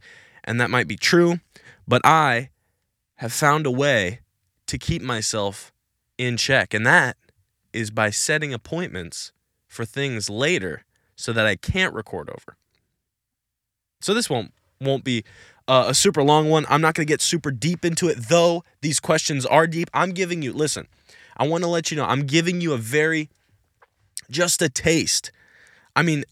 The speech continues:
I was even contemplating doing a whole podcast on each of these <laughs> questions because they're that good. They're th-, like, they're that packed with, with information, packed with Bible, packed with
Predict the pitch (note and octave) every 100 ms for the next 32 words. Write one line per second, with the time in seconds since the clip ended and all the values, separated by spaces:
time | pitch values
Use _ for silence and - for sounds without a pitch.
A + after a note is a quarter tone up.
0 | - D#3+ G#3+ F3+ F3 D#3+ C3+ D#3 D#3+ C#3
1 | C#3+ B2+ G#2+ G#2 C#3+ D#3 B2+ G#2 - C#3+
2 | D#3 - C3+ C3+ C3+ A2+ G2+ - A2 G#2+
3 | D3+ D3 C#3+ B2+ C3 C#3+ D3 - - _
4 | - C#3 A#2+ - D2+ - - _ _ _
5 | _ _ _ _ D3+ - F3+ C#3+ F3 E3
6 | D#3+ D3 C#3+ A2+ A2 C3+ A#2 C#3 C#3+ C3
7 | _ _ - D3 C#3 D3+ D#3 D#3 - _
8 | _ - D3+ D3 C3 C3+ C3 A2+ - _
9 | _ _ _ - B2 C#3+ C3+ B2+ B2 C#3
10 | C#3+ D3 C3 D3 C3+ C3 G#2 G#2 A#2+ C3+
11 | C3+ C3 C3 C3 - B2